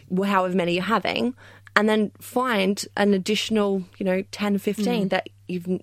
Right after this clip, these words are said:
Speaker 1: not heard of or,
Speaker 2: Yeah,
Speaker 1: um,
Speaker 2: okay,
Speaker 1: you've just
Speaker 2: awesome.
Speaker 1: not tried.
Speaker 2: Yeah, I get it. So mix it up. 'Cause I think
Speaker 1: Mix
Speaker 2: we're
Speaker 1: it
Speaker 2: all
Speaker 1: up.
Speaker 2: guilty sometimes of buying the same foods because that's what we like and it's easy and we know where they are. And I think I know that I do that. I can whiz through the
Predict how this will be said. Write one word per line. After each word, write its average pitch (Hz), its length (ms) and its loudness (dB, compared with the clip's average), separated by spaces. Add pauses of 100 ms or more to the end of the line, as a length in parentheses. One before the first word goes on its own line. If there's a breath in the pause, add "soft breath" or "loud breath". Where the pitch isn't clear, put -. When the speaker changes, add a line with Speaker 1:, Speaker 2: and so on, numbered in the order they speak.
(120)
Speaker 1:
not 185 280 0
heard 185 260 2
of 254 380 -4
or, 180 560 0
Speaker 2:
Yeah, 180 320 -4
Speaker 1:
um, 180 200 -2
Speaker 2:
okay, 185 260 -2
Speaker 1:
you've - 100 -2
just 208 140 -4
Speaker 2:
awesome. 202 60 -4
Speaker 1:
not 214 140 -2
tried. 233 400 -2 (300 loud breath)
Speaker 2:
Yeah, 185 160 0
I 175 60 0
get 175 200 -4
it. 165 140 -4
So 185 100 0
mix 175 300 -4
it - 60 0
up. 170 220 -4
'Cause 214 120 -4
I 233 60 -2
think 262 160 0
Speaker 1:
Mix 240 100 -2
Speaker 2:
we're 220 80 -2
Speaker 1:
it - 40 -2
Speaker 2:
all 202 60 -2
Speaker 1:
up. - 60 -6
Speaker 2:
guilty 202 320 -2
sometimes 170 480 -4
of 160 100 -8
buying 165 240 -2
the 165 60 -2
same 160 480 -2 (380 loud breath)
foods 190 460 -4
because 196 180 -4
that's 170 160 -4
what - 80 -8
we 220 80 -4
like 262 380 -2
and 185 80 -2
it's - 120 -8
easy 220 260 0
and 190 40 0
we 180 80 0
know 175 100 0
where 165 120 0
they 156 160 -2
are. 196 360 0
And 175 80 -2
I 175 60 -2
think 190 180 -6
I 196 180 -2
know 175 200 -2
that 170 160 -2
I 156 140 -2
do 156 140 -4
that. 135 120 -2
I 175 60 -4
can 165 260 -6
whiz 180 180 -4
through 160 440 -4
the - 60 -12